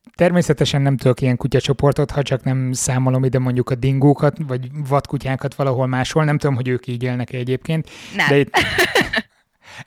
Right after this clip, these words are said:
Speaker 1: Nem, ez viszont megmagyarázná azt a kérdést, am-, vagy azt a felvetést, amit itt be akartam nyomni, hogy itt nem egy, ö, kényszerű falkátlanításról van-e szó azzal, hogy nyilván senki nem tud egyszerre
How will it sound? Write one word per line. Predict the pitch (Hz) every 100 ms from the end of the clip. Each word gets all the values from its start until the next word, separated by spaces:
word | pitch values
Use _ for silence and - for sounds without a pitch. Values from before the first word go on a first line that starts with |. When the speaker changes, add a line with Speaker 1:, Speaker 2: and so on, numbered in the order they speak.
| _
Speaker 1:
Nem, | - 160 151 139 196 254 _
ez | 185 147
viszont | 170 196 190
megmagyarázná | 208 147 131 131 131
azt | 131 -
a |
kérdést, | 135 135 127 135 -
am-, | 156 -
vagy | 156 143 -
azt | 160 -
a |
felvetést, | - 135 131 - 135 -
amit | 131 127
itt | 131 -
be | 143 135
akartam | 127 135 131 139
nyomni, | 135 143 147
hogy | 139 139 - - -
itt | 151 -
nem | 151
egy, | 143 143 135 143
ö, | 143 143 -
kényszerű | 160 156 - 139 131 135
falkátlanításról | - 139 127 - 127 131 131 127 127 - 131 127
van-e | 131 127
szó | - 147 143 151 - - -
azzal, | 139 123 131 131
hogy | 120 135 127
nyilván | 147 135 127
senki | 139 - 135 135
nem | 127
tud | 127
egyszerre | 127 - 135 127 127 127